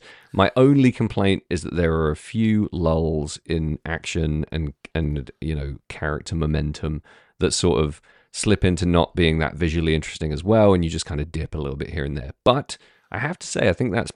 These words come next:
probably deliberate because it is a get up for a piss break movie. And I think these movies are paced in that way so that you don't, you know, you don't miss anything if you go make another bag of popcorn. Like,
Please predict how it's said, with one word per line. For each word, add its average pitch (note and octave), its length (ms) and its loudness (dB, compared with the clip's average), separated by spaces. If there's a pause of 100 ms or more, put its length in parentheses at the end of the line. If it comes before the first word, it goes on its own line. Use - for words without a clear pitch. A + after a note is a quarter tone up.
probably G#2+ 500 0
deliberate D#2+ 460 -4
because F2 240 -4
it G2 140 2
is G2 380 0 (400)
a D#2+ 380 4 (480)
get F#2 180 4
up - 120 -2
for E2+ 140 -2
a E2 40 -2
piss - 240 -4
break F2 280 0
movie. F#2 320 2
And C#2+ 100 -8
I D#2 60 -6
think F2+ 200 -2
these F2 140 0
movies E2+ 280 4
are D#2 60 -2
paced - 380 -2
in D#2+ 120 -2
that D#2 160 -4
way E2+ 260 -2
so - 140 -10
that D2+ 100 -4
you D2+ 120 -4
don't, D#2+ 320 0 (120)
you F2 80 -2
know, C#2+ 160 -6
you E2+ 120 -4
don't E2+ 120 2
miss - 180 0
anything C#2+ 220 -4
if D2 80 -10
you D2 80 -6
go D2 80 0
make D2 200 -2
another D2+ 200 -4
bag C#2+ 160 -6
of C#2 80 -10
popcorn. - 420 -12
Like, - 220 -12